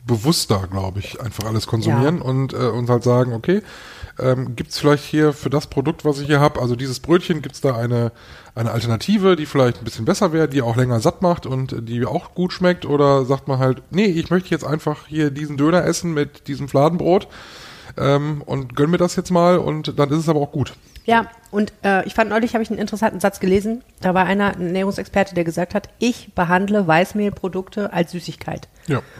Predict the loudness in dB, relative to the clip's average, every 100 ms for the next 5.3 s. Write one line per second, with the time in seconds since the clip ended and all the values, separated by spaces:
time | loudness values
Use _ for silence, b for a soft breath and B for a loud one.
0 | B 2 2 2 2 2 4 2 2 -2
1 | -4 B B -4 0 0 2 2 0 0
2 | 0 2 2 2 2 2 2 0 0 0
3 | -2 -4 -20 _ -16 -6 -4 -2 0 2
4 | 0 -2 -2 -2 -2 -2 0 4 4 2
5 | 0 -2 -4